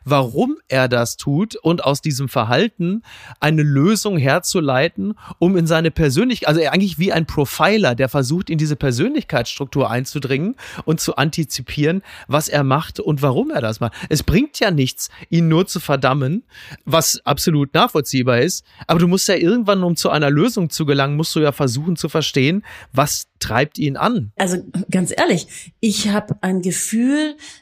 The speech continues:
Speaker 2: der Macht, auch wenn ich für mich verstehe, warum ein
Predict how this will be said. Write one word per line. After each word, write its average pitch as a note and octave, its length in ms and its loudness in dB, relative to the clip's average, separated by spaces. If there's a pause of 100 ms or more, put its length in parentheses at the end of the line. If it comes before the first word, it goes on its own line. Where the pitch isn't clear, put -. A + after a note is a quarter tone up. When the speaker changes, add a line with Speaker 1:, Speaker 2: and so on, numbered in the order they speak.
(140)
Speaker 2:
der F3+ 380 0
Macht, A#3 540 0
auch G#3 280 2
wenn G#3 140 0
ich - 180 -6
für G3+ 100 0
mich G#3 520 -2 (180)
verstehe, A3 960 2 (260)
warum G3+ 680 0
ein A3+ 280 -2